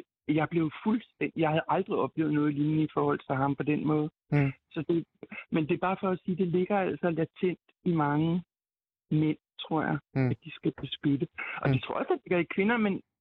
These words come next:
Speaker 1: det er ligesom om, hvad det har været kulturelt, ikke? Det
Speaker 2: Mm.
Speaker 1: ligger ikke langt væk her.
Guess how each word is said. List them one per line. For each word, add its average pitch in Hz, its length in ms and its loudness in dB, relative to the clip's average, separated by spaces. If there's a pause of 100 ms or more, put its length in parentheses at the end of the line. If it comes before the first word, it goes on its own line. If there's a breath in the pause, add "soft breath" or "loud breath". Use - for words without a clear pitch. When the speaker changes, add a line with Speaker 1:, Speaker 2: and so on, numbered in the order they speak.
(140)
Speaker 1:
det 202 60 2
er 190 40 2
ligesom 196 320 2
om, 170 200 2
hvad - 160 0
det 160 100 2
har 160 80 2
været 165 260 0
kulturelt, 143 640 -4
ikke? 175 180 -4 (260 loud breath)
Det 196 80 4
Speaker 2:
Mm. - 60 4
Speaker 1:
ligger 190 220 0 (120)
ikke 190 260 -4
langt 165 300 -2
væk 151 220 0 (140)
her. 151 140 2